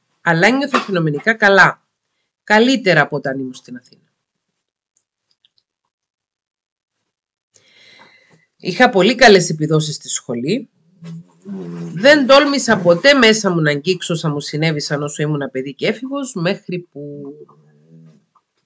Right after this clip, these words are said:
μέχρι που γνώρισα μια κοπέλα στην ίδια ηλικία με μένα. Δηλαδή, έρχεσαι, αγάπη μου, να μας, ε,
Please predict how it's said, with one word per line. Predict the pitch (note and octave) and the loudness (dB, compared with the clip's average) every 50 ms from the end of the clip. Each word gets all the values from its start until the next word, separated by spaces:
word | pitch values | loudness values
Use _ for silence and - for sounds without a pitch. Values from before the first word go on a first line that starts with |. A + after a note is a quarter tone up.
| _ _ _ _ _ _ _ _ G3+ G#3 - - G3+ - - | _ _ _ _ _ _ _ _ -18 -16 -16 -16 -16 -16 -12
μέχρι | - - D3+ D#3 D#3 - - C#3+ C#3+ | -10 -6 -6 -6 -6 -8 -10 -10 -10
που | - C#3+ B2+ C3 C3 C3 C3+ C3+ C3 C3 C3 C3+ C3+ _ _ _ _ _ _ _ _ _ _ _ _ _ _ _ _ _ _ _ _ _ _ _ _ _ _ _ _ _ _ _ _ _ - - - - - - _ - - - _ _ - - - - - - - - E3+ E3 - - _ _ _ _ _ _ _ _ | -10 -10 -10 -10 -8 -8 -8 -8 -8 -10 -10 -12 -16 _ _ _ _ _ _ _ _ _ _ _ _ _ _ _ _ _ _ _ _ _ _ _ _ _ _ _ _ _ _ _ _ _ -20 -20 -20 -20 -20 -20 _ -20 -20 -20 _ _ -18 -16 -16 -14 -14 -16 -16 -18 -18 -20 -20 -20 _ _ _ _ _ _ _ _
γνώρισα | - C#3+ D#3+ F3 F#3+ G3 G3 F#3+ F3 - E3+ D#3+ | -6 -2 2 4 6 6 6 6 4 0 -4 -4
μια | C#3 C#3 D3 D3+ D3+ | -4 -2 -4 -4 -4
κοπέλα | D3+ - B2 - _ F3 A3+ C4+ D4+ D#4 D#4 D#4+ D#4+ D#4 - _ _ | -6 -8 -12 -6 _ 0 0 0 0 0 -2 -2 -4 -6 -12 _ _
στην | - - - _ D#3 C3 C3 | -20 -20 -12 _ -6 -6 -4
ίδια | D#3 E3+ E3+ E3 E3 | -4 -4 -4 -4 -4
ηλικία | D#3+ C#3+ C3 B2+ - C#3 C3+ | -4 -4 -6 -8 -8 -10 -8
με | C3 C3 A#2+ | -8 -8 -10
μένα. | A#2 G#2+ A2 A2+ - - - | -10 -12 -12 -12 -16 -18 -14
Δηλαδή, | - D3 D3 C#3+ C#3+ D#3+ E3+ - | -8 -6 -6 -6 -6 -8 -10 -6
έρχεσαι, | - F#3 G3+ G3+ - - A3 - - D#3+ | -4 -4 -4 -4 -4 -6 -6 -4 -4 -6
αγάπη | C#3 B2+ B2+ B2 B2+ - _ _ | -6 -4 -4 -6 -6 -8 _ _
μου, | C3 C3 C#3 | -16 -14 -10
να | D3 D#3 D#3 | -8 -8 -8
μας, | D3+ C#3+ C#3+ C#3 C3+ - - - - | -6 -8 -8 -10 -10 -10 -10 -10 -10
ε, | C3+ C3 B2+ A#2 - | -10 -10 -10 -12 -14